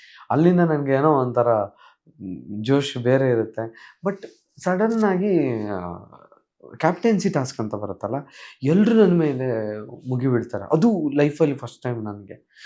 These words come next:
ಗೌತಮಿ ಅವರು, ಮೋಕ್ಷಿತ್ ಅವರು, ಆ ಕ್ಯಾಪ್ಟನ್ಸಿ, ಆ, ಫೋಟೋ ತೆಗಿಯೋ ವಿಚಾರದಲ್ಲಿ ನಾನು ವಾಶ್ ಬೇಸಿನ್ ಹತ್ರ ಹೋಗಿ ವಾಪಸ್ ಅಳ್ತೀನಿ. ನನ್ಗೆ ಆ ವಾ-, ವಾಪಸ್ ನಾನು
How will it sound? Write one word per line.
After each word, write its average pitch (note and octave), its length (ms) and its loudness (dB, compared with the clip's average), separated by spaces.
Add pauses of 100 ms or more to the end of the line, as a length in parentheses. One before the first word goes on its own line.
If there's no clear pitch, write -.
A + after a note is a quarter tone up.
(320)
ಗೌತಮಿ A#2 540 -2
ಅವರು, G#2 680 -6
ಮೋಕ್ಷಿತ್ A#2+ 400 -8
ಅವರು, G2+ 460 -8 (460)
ಆ - 160 -8
ಕ್ಯಾಪ್ಟನ್ಸಿ, B2+ 800 -2 (440)
ಆ, G#2+ 60 -4 (1160)
ಫೋಟೋ D#3 280 4
ತೆಗಿಯೋ B2 280 -2
ವಿಚಾರದಲ್ಲಿ G2+ 640 -6 (400)
ನಾನು A#2+ 500 0
ವಾಶ್ C3+ 260 -2
ಬೇಸಿನ್ A#2+ 360 -2
ಹತ್ರ A2+ 200 -6
ಹೋಗಿ G#2+ 180 -4
ವಾಪಸ್ A2+ 340 -4
ಅಳ್ತೀನಿ. G#2+ 580 -8 (640)
ನನ್ಗೆ F3+ 220 4
ಆ E3+ 160 6
ವಾ-, F3+ 600 4
ವಾಪಸ್ F3 380 4
ನಾನು E3+ 360 4